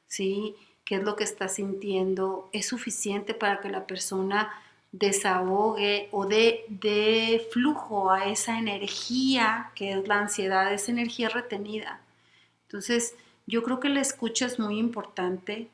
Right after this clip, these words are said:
el acompañamiento es muy importante, y yo creo que esta pandemia vino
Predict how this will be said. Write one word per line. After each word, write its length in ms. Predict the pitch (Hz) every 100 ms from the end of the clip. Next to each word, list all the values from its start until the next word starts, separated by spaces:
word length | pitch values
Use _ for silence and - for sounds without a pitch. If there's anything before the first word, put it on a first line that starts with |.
| _
el 140 | 190
acompañamiento 920 | 190 - 185 185 185 185 190 196 196 214
es 140 | 214
muy 160 | 196 202
importante, 920 | 202 190 - - 190 190 208 208 214 - - _
y 160 | 226 202
yo 180 | 233 233
creo 220 | 262 262
que 60 | 277
esta 260 | 269 254
pandemia 560 | 240 220 202 202 208 214
vino 640 | 208 196 202 208 214 -